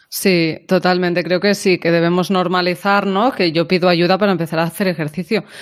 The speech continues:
Es que, a ver, es normal que no tengas ni idea. O sea, quiero decir, yo he estado en esa situación de no tener ni idea de qué tengo que hacer, porque ya, digamos, ¿no? En la carrera, cero información sobre esto. O sea,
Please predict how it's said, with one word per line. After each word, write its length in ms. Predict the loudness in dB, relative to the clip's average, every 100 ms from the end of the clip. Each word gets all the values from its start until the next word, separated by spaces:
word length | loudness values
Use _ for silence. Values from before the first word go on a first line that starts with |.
| -16
Es 80 | -6
que, 60 | 0
a 60 |
ver, 160 | 0 0
es 180 | -2 0
normal 480 | 2 0 0 -2 0
que 120 | -2
no 100 | -2
tengas 320 | -2 -2 0
ni 160 | 0 0
idea. 240 | 0 0
O 40 | 0
sea, 100 | -2
quiero 120 | -2
decir, 180 | -2 0
yo 100 | 0
he 40 |
estado 280 | 0 0 2
en 80 | 2
esa 220 | 2 0
situación 560 | 0 0 0 2 2
de 160 | 2 0
no 220 | 0 -2
tener 260 | 0 0 2
ni 140 | 2
idea 180 | 2 2
de 140 | 2 0
qué 80 |
tengo 260 | 0 2 2
que 80 | 0
hacer, 320 | 0 0 -2 -6 -20 -14
porque 260 | -8 -4 0
ya, 200 | 0 0
digamos, 420 | 0 0 2 2
¿no? 160 | 2 2
En 80 | 0
la 100 | -2
carrera, 380 | 0 0 0 -4
cero 320 | -6 -2 2
información 520 | 2 2 0 0 0 0
sobre 260 | 0 2
esto. 240 | 0 -2 -4
O 40 |
sea, 180 | -4